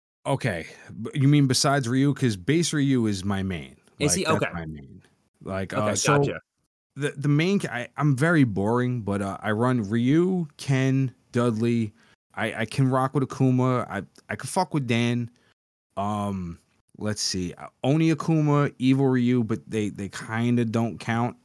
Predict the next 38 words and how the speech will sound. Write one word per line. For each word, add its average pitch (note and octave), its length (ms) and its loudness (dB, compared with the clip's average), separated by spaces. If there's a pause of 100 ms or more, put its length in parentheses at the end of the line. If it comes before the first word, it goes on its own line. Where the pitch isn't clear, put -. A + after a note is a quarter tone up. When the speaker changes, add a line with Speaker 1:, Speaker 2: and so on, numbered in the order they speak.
Speaker 1:
Um, F#2 580 -4 (680)
Sagat, A#2+ 640 2
but A2 100 -4
he A#2+ 200 2
also A#2 200 0
<laughs> - 20 -10
plays A#2+ 340 2
like C#3 140 2
a B2 40 2
Shoto. A#2 640 0 (720)
Uh, G2 560 -2
and G#2+ 500 -4 (360)
believe D3 280 2
it E3 60 2
or C#3+ 60 4
not, C3+ 460 0
I G#2 100 -10
guess C3+ 260 0
the, G#2 280 -2
the G2+ 220 -8
oddest C#3 440 -2
character C#3 460 0
that B2 160 0
I G#2+ 100 0
rock F2+ 500 -8
with, F3+ 500 -2 (600)
I'm G#2 80 -4
like, A#2 200 -2
I'm B2 140 0
looking D#3 340 0
at E3 100 -2
the C#3+ 80 -2
roster A#2 560 -2
now. G2+ 540 -4 (260)
I F#2+ 160 -10
would A2 220 -4
probably D3+ 680 -2
say A#2 880 0